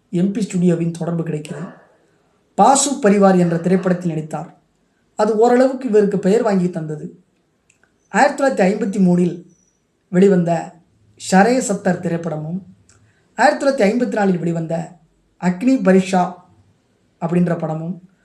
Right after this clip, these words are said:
மாபெரும் வெற்றி பெற்றன. புகழ்பெற்ற இணையாக பேசப்பட்ட உத்தம்குமார் சுஜிதா சென் ஜோடியில் வெற்றி பயணம் தொடங்கியது.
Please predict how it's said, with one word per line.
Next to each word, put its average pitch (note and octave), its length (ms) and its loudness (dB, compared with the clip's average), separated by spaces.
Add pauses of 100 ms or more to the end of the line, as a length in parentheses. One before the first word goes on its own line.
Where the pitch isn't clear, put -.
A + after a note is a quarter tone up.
(280)
மாபெரும் G3 400 4
வெற்றி E3+ 240 -2
பெற்றன. D#3+ 280 -8 (1080)
புகழ்பெற்ற C#4 520 2
இணையாக A3 440 0
பேசப்பட்ட F#3 500 0
உத்தம்குமார் F3 800 -2
சுஜிதா F#3+ 480 0
சென் E3 280 -6 (320)
ஜோடியில் E3+ 480 -4 (2000)
வெற்றி F#3+ 260 2
பயணம் F3+ 360 2
தொடங்கியது. E3 460 -4